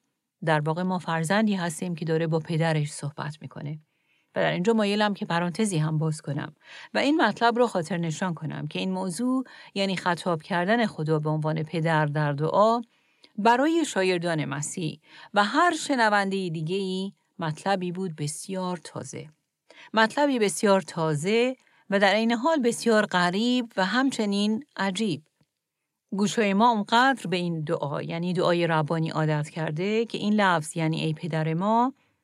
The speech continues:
به نظر ما چیزی غیر عادی به نظر نمیاد. اما برای یهودیانی که در زمان مسیح زندگی می‌کردن، این شروع دعا خیلی غریب بود. بنابراین شاگردان مسیح هم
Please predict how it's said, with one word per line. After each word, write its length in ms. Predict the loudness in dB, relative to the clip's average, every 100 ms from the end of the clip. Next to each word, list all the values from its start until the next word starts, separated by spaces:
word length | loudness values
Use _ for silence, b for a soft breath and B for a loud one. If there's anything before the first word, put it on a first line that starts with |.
| _
به 100 | 0
نظر 340 | 0 2 0
ما 160 | 0 -6
چیزی 300 | -4 -2 -2
غیر 260 | 0 0 0
عادی 520 | 2 0 0 -2 0
به 120 | 2
نظر 340 | 0 0 0
نمیاد. 580 | 2 0 0 -4 -10 -20 _ _ _ _ -6
اما 160 | -4 0
برای 260 | 0 0
یهودیانی 580 | 2 2 2 0 0 0
که 80 | 0
در 200 | 0 2
زمان 360 | 2 2 2 0
مسیح 360 | 0 -2 -4
زندگی 380 | -2 0 0 0
می‌کردن، 760 | -2 -2 -2 -2 -2 -2 -2 -2 B B B
این 200 | 0 2
شروع 520 | 2 0 -2 -2 -2 -2
دعا 640 | -2 2 2 2 0 -2 _
خیلی 480 | -14 -6 -2 -2 -4
غریب 400 | -10 -12 -14 -16
بود. 240 | -20 -20 _ _ _ _ _ B B B
بنابراین 400 | 2 4 2 0
شاگردان 560 | 0 2 4 4 4
مسیح 540 | 4 4 2 0 -2 -2
هم 200 | -8